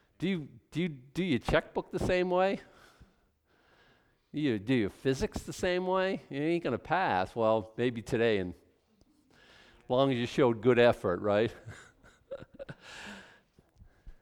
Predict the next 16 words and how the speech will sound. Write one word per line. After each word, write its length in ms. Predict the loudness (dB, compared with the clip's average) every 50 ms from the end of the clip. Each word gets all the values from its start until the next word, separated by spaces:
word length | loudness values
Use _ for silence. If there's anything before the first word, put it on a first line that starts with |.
| _ _ _ _ _ _ _ _ _ _ _ _ _ _ _ _ _ _ _ _ _ _ _ _ _ _ _ _ _ _ _ _ _ _ _ _ _ _ _ _ _ _
You 100 | -6 -6
s-, 160 | -6 -6 -8 -14 _ _ _ _
you 160 | -10 -8 -8
builders 460 | -4 0 0 2 2 2 2 0 0
rejected 520 | 0 -2 -2 -2 -2 -2 -2 -4 -4 -4 -4
him, 160 | -4 -4 -6
but 160 | -8 -6 -6
let 100 | -4 -4
me 80 | -4 -6
tell 220 | -4 -4 -4 -4
you 120 | -4 -6
something. 440 | -6 -4 -2 -2 -2 -2 -6 -10 -14 -16 _ _ _ _
There's 180 | -8 -6 -6 -4
no 360 | -2 -2 -2 -2 -4 -6 -8 -14 _ _ _
salvation. 840 | _ -2 0 2 2 2 2 0 0 -2 -2 -4 -6 -8 -8 -8 -8 -12 -16 _ _ _ _ _ _ _ _ _ _ _ _ _ _ _ _ _ _ _ _ _ _ _ _ _ _ _ _ _ -8
No, 240 | -6 -6 -6 -8